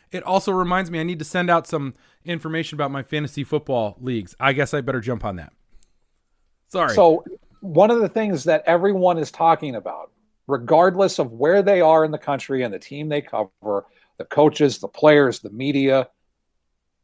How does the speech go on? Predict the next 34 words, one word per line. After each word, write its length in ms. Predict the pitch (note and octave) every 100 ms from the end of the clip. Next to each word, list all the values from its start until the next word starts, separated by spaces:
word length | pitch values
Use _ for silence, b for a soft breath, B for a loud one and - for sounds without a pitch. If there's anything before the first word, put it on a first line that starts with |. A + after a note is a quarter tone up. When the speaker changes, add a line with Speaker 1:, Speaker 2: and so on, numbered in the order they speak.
| _ _ _ _ _ B2+
Speaker 2:
you 80 | A#2
have 340 | - G3 D3+
to 80 | -
take 240 | F3+ E3+
advantage 480 | C#3+ B2+ C#3+ C3 A2+
of 120 | A#2+
your 120 | G#2+ G2+
reps. 520 | G#2 F#2+ - - - _ _ _ _ _ _ _ _ _ _ _ _ _ _ _ _ _ _ -
How 160 | F3 G3+
can 180 | A#3+
a 60 | A3
guy 220 | F3 F3+
take 240 | E3+ F3+ D#3+
advantage 440 | A#2+ D3 E3+ C#3
of 120 | C#3+
his 140 | C3+ A2
reps 300 | B2+ B2+ B2+
when 120 | A#2+
he's 160 | G2+
not 340 | B2 D3+ F#3+ A#2+
given 260 | D3+ D#3
the 120 | D3 C#3+
ability 600 | A#2+ C#3 C#3+ C3 B2 b b
to 120 | - A2+
be 220 | D3 F#3
the 120 | F#3+
starter 760 | - - C4 C4 F3+ F3 - _ _ _ _ -
when 220 | D3 F#3
he's 240 | F#3+ E3
going 340 | D3 F#3 G3 F3+
to 160 | G3
be 220 | D#3+ E3+ D#3
the 100 | D3
starter? 540 | - C#3+ C3 F#2